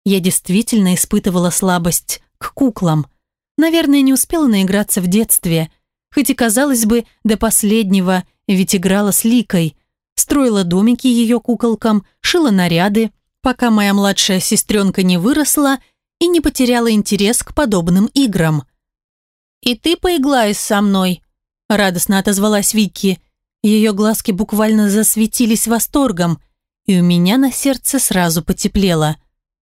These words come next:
«Конечно, поиграю, малыш», уверила я, окончательно осмелев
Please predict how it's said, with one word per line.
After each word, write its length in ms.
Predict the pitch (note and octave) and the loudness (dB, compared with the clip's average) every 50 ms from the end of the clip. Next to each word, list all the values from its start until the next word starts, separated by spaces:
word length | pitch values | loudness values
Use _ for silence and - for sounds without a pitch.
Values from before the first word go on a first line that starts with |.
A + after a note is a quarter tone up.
| _ _ | _ _
«Конечно, 540 | - G3+ F3+ F#3 F3+ F3 E3+ - - G#3+ G3 | -2 0 2 2 2 2 0 0 0 -2 -2
поиграю, 600 | - G#3+ G#3 G#3+ G#3+ F#3+ G#3 G#3+ G#3+ B3+ A#3+ F#3 | 0 0 0 0 0 0 -2 0 0 0 0 0
малыш», 540 | F3 E3+ F3 G3 A3+ A3+ F#3+ - - - - _ _ _ _ _ _ _ _ - | 0 0 0 2 0 0 2 0 -2 -2 -4 _ _ _ _ _ _ _ _ -2
уверила 460 | A#3+ A3+ G3+ F#3+ G3 F#3 F3+ F3+ F3 | -2 0 2 2 2 2 2 2 2
я, 300 | F3+ F3+ E3+ A#3 C4+ D4 C#4+ _ _ _ _ _ _ _ - | 0 0 2 0 0 -2 -4 _ _ _ _ _ _ _ -6
окончательно 720 | C4 B3+ - C4 A#3+ - - D#4+ - D4+ C4 B3 A#3+ A#3 | -6 -2 0 0 0 2 0 -2 0 2 2 2 2 2
осмелев 600 | A#3 - - A#3+ B3 A#3 G3 E3+ F#3 - - | 0 0 0 2 2 2 2 0 -2 -4 -8